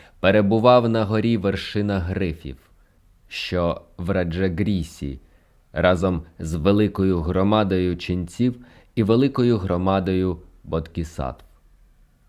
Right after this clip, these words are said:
Бодхісаттва — пробуджена істота, той, хто плекає в собі намір досягти пробудження заради блага всіх істот.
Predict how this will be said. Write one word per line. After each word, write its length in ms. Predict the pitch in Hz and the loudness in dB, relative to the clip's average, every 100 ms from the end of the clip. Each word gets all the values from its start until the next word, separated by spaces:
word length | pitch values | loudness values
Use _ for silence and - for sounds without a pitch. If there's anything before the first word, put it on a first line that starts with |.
| _ - | _ -2
Бодхісаттва — 1080 | 107 98 101 95 104 87 82 - 76 71 - _ _ - | 0 2 -2 -2 0 0 0 -6 -6 -6 -12 _ _ -12
пробуджена 680 | - 85 85 92 78 87 87 | -6 -2 0 -2 -2 -4 -2
істота, 760 | 87 82 - 87 78 76 65 - - _ _ | -4 -6 -4 -2 -2 -4 -10 -10 -20 _ _
той, 240 | - 107 110 | 0 2 2
хто 240 | - 101 | 0 -4
плекає 500 | - 92 90 101 98 | -2 -2 0 2 2
в 60 | 80 | 0
собі 360 | - 82 87 | -4 -4 -4
намір 460 | 87 107 117 113 - - | -2 0 0 -2 -4 -10
досягти 640 | 85 90 82 90 - - 82 | -6 -6 -4 -6 -6 -8 -8
пробудження 800 | 76 82 85 107 101 98 98 85 | -6 -4 -2 -2 -2 -2 -2 -2
заради 480 | 80 82 85 87 | -2 -2 -2 -2
блага 360 | 73 85 87 92 | -4 -4 -4 -4
всіх 480 | 82 - 80 - 85 | -10 -10 -10 -10 -16
істот. 500 | 80 - 76 71 | -16 -10 -8 -8